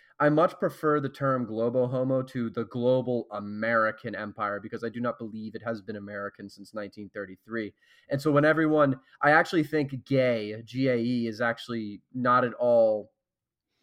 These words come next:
not at all insignificantly affected by a, uh, by a psyop of these sides of things to sort of have you misnaming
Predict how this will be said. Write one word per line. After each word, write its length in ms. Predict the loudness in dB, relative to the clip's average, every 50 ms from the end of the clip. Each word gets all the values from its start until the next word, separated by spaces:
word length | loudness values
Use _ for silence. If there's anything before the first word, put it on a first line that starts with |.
| _ _
not 260 | -2 0 2 2 2
at 80 | 2 2
all 140 | 2 0 0
insignificantly 840 | 0 -4 -4 -4 -6 -6 -4 -4 -6 -6 -6 -10 -8 -8 -6 -8 -8
affected 520 | -8 -6 -6 -6 -6 -4 -6 -10 -8 -6
by 240 | -4 -2 -2 0 -2
a, 220 | -2 -4 -4 -6
uh, 220 | -6 -6 -8 -8 -10 -14 _ _ _ _ _ _ _
by 140 | 0 2 2
a 140 | 2 0 -2
psyop 600 | -4 -4 -4 -2 0 2 2 2 0 0 -2 -4
of 140 | -6 -6 -4
these 200 | -6 -6 -6 -4
sides 280 | -2 -2 -2 -2 -4
of 60 | -8 -12
things 320 | _ -10 -8 -8 -10 -12
to 140 | -14 -16 -18
sort 260 | -12 -6 -6 -4 -4
of 160 | -4 -6 -8 -14 _ _ _ _ _
have 200 | 0 0 0 2
you 120 | 0 -2 -2
misnaming 960 | 0 0 -2 -2 -4 -6 -8 -6 -4 -2 -2 -2 -4 -4 -6 -8 -10 -10 -12